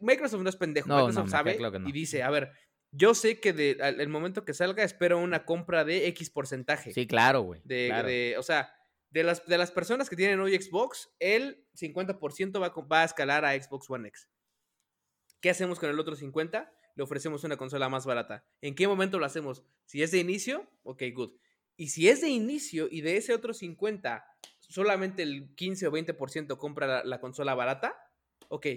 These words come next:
Speaker 1: ahora ya que tenemos al, al público ya con la nueva consola,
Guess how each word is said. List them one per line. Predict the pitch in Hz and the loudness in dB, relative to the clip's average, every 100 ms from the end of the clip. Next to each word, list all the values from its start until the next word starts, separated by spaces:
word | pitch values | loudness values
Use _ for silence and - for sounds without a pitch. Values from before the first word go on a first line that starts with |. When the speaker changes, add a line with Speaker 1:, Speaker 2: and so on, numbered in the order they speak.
| - _ - | -8 _ -4
Speaker 1:
ahora | 143 151 | 0 0
ya | 147 165 | 0 0
que | 190 | -2
tenemos | 160 151 165 160 | -2 -2 -4 -4
al, | 139 127 | -4 -4
al | 131 131 | -6 -10
público | 156 160 143 | -8 -8 -6
ya | 127 143 143 | -4 -4 -4
con | 123 | -8
la | 117 | -8
nueva | 127 139 135 | -4 -4 -4
consola, | 139 156 151 135 - | -8 -4 -2 -2 -6